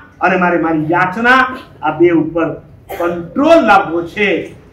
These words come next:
આવી વાસના અને યાચનાને લગતી હજી થોડી ઘણી વાતો આવતીકાલના પ્રવચનમાં કરીશ અને પછી બહુ નવો મુદ્દો શરૂ થાય છે, ભગવાન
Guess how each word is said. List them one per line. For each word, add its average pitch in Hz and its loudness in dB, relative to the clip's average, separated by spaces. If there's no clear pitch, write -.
આવી 165 -4
વાસના 226 -4
અને 170 -6
યાચનાને 175 -2
લગતી 180 -2
હજી 160 -6
થોડી 240 -2
ઘણી 202 -2
વાતો 165 -2
આવતીકાલના 202 2
પ્રવચનમાં 175 -6
કરીશ 214 0
અને 165 -2
પછી - -2
બહુ 214 4
નવો 220 6
મુદ્દો 208 -2
શરૂ 175 -6
થાય 175 -2
છે, - -18
ભગવાન 196 2